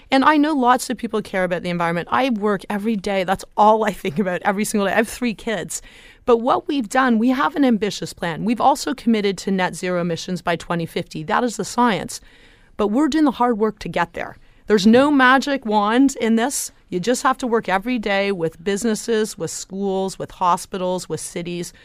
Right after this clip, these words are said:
with people to help them save money, to help them be energy efficient, to help them make better choices, and, of course, to make sure that we are moving forward on climate change both here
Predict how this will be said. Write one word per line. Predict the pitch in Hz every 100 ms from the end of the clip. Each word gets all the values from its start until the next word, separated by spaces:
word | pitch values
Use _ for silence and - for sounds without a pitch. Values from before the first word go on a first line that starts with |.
| _ -
with | 165 -
people | 185 165 180 180 _ _ _ _
to | 165
help | 175 240
them | 269 262
save | - 226 196
money, | 180 175 180 180 - -
to | 170
help | 175 214
them | 254
be | 226 214
energy | 196 196 175 180
efficient, | 160 165 156 185 170 - -
to | -
help | 175 220 220
them | 240
make | 196 185
better | 185 180
choices, | 175 - 165 160 175 165 - - - -
and, | 233 226 220
of | - 185 -
course, | 220 180 156 - - - _
to | -
make | 202 202 -
sure | - 196 185 175 170
that | 185
we | 190 190
are |
moving | 185 185 185 175
forward | - 202 220
on | 226
climate | - 180 180
change | - 180 170
both | - 160 -
here | 226 233 247